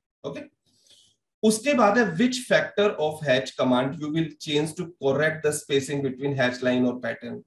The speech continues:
कि spacing जो आपका hatching का है, मान लो आपने यहाँ पे एक circle लिया twenty radius का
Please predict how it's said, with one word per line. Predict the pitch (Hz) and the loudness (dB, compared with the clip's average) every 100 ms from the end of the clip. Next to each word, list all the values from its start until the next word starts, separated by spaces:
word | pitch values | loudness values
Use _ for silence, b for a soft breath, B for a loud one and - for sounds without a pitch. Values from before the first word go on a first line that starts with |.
| _ b b b - | _ b b b -2
कि | 202 | 0
spacing | - - 180 175 214 214 214 170 | 2 4 4 4 4 4 4 0
जो | 160 165 | 0 2
आपका | 143 - 165 156 - | 2 0 -2 -2 -6
hatching | 139 131 131 151 151 | -4 -4 -4 -4 2
का | |
है, | 135 139 | 2 4
मान | 135 | 4
लो | 139 | 4
आपने | 143 127 139 139 | 4 2 0 0
यहाँ | 135 123 | 0 -2
पे | 131 | -4
एक | 127 | -8
circle | - 120 113 131 127 | -6 -6 -4 -2 2
लिया | 127 123 | 2 2
twenty | 123 123 120 120 127 | -2 -4 -4 -4 -4
radius | 123 117 120 117 | -4 -4 -6 -8
का | - 123 - | -8 -10 -10